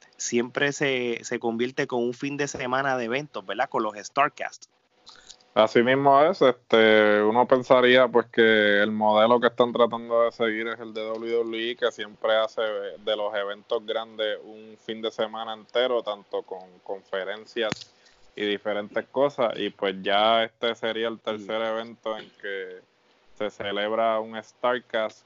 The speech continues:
Speaker 2: que es una serie de, de entrevistas y una convención, eh, junto con un evento de A E W.
Speaker 1: Sí, eso, de verdad, de verdad,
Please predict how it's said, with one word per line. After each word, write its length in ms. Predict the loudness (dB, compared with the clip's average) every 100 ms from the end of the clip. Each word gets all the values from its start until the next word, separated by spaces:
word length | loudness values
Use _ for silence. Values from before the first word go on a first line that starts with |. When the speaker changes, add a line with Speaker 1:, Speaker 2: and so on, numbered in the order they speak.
| -12
Speaker 2:
que 140 | -10
es 40 | -10
una 260 | -8 -10
serie 420 | -8 -8 -6 -6 -6
de, 1200 | -6 -6 -6 -8 -8 -8 -8 -10 -12 -12 -14 -18 -20 _
de 160 | -6 -6
entrevistas 920 | -4 -4 -2 -2 -4 _ -2 -2 -2
y 160 | -6 -4
una 240 | -6 -6
convención, 880 | -4 -4 -2 -2 -4 -2 -2 -2 -14 _ _ _ -20 -10
eh, 800 | -4 -2 -2 -6 -8 -12 -12 -10
junto 440 | -4 -4 -2 -2 0
con 180 | -2
un 220 | -6 -4 0
evento 480 | 0 -2 0 0
de 80 | 2
A 60 | 0
E 140 | -2
W. 360 | -6 -8 -12 -16 _ _ _ _ -20 -20 _ _ _ _
Speaker 1:
Sí, 220 | 2 4
eso, 140 | 2 2
de 120 | 4
verdad, 260 | 4 4 2
de 80 |
verdad, 480 | 0 -2 -2 -2 -4